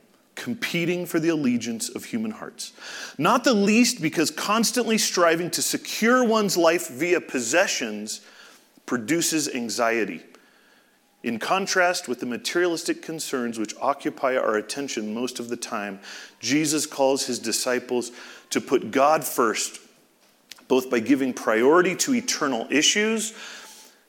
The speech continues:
and also by trusting our Heavenly Father to meet our material needs here on earth." You can see that from this quote, I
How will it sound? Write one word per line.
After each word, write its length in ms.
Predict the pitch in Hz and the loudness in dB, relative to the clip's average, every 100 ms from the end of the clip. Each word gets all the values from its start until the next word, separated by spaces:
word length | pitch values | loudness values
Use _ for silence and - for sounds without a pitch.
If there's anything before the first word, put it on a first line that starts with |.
| - | 0
and 120 | 123 | 4
also 240 | 131 135 | 4 4
by 180 | 131 127 | 4 4
trusting 580 | 117 - 160 156 - 143 | 2 4 4 4 0 0
our 140 | 120 | 0
Heavenly 400 | 104 123 123 123 | 0 -2 -2 -4
Father 420 | 117 - 110 107 | -4 0 2 2
to 240 | 107 - 107 | -2 -6 -6
meet 520 | 107 127 160 113 - - | -6 -4 -2 -2 -6 -8
our 140 | 104 | -6
material 720 | 104 101 - - 127 123 127 120 - | -6 -6 -6 0 2 2 0 -6 -10
needs 580 | 110 113 87 87 - - - - - _ | -6 -4 -6 -10 -14 -16 -20 -20 -20 _
here 300 | - - 110 | -8 -2 0
on 140 | 98 87 | -2 -6
earth." 360 | 76 - - _ _ - - _ | -12 -16 -20 _ _ -20 -20 _
You 140 | 127 | -6
can 160 | 120 127 | 0 0
see 240 | 120 156 | 2 2
that 140 | 143 127 | 2 0
from 260 | - 139 | 2 2
this 160 | 127 113 | 0 -2
quote, 460 | - - 131 101 - - - - - _ | -6 0 2 2 -4 -14 -20 -20 -20 _
I 220 | 98 104 | 0 0